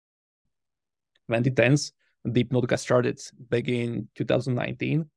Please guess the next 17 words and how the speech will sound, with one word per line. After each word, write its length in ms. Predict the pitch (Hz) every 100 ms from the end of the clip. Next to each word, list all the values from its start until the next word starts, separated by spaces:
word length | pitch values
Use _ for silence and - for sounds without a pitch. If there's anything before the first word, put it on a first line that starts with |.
| _ _ _
We're 180 | 131 127
thinking, 500 | - 131 123 123 120 - _ _ _ _ _ _ _ -
"There 140 | 190
is 160 | 226 -
something 540 | - 131 143 131 120
really 280 | 117 123 120
magical 460 | 113 107 101 -
happening 380 | 110 117 101 -
here." 300 | - - - _ _ -
Like, 140 | 127
we 180 | 135 170
have 380 | 165 156 143 131 _ _ _ _ -
a 60 |
complete 540 | - - 143 151 143 123
new 220 | 123 123
type 340 | 120 117 - _ -
of 320 | 120 117